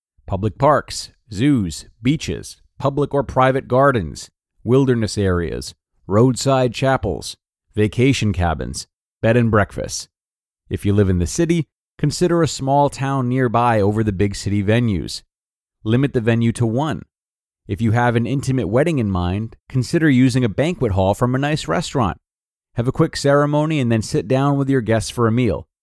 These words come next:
Near us, there are a variety of places that can seat twenty and have a lovely fireplace at one end of the private room.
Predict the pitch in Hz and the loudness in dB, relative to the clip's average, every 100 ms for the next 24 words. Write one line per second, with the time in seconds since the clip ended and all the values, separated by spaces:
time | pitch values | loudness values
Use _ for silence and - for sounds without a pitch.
0 | _ _ _ _ 117 127 120 139 147 131 | _ _ _ _ -2 2 2 2 0 -2
1 | 127 127 127 127 117 110 110 123 123 120 | 0 2 2 2 2 2 2 2 2 0
2 | 110 - 117 113 101 104 98 101 - 123 | -2 0 0 0 -2 -2 -4 -8 -6 -4
3 | 117 - 131 120 110 107 107 107 117 117 | -4 -2 -2 0 -2 -4 -6 -4 -2 0
4 | 120 117 127 117 127 - 110 113 107 - | 0 2 0 0 -4 0 2 4 2 2
5 | 101 98 85 98 110 104 98 92 90 - | 2 2 -2 -2 0 2 2 0 -2 0
6 | 90 87 69 98 110 - | 2 2 0 -2 -4 -6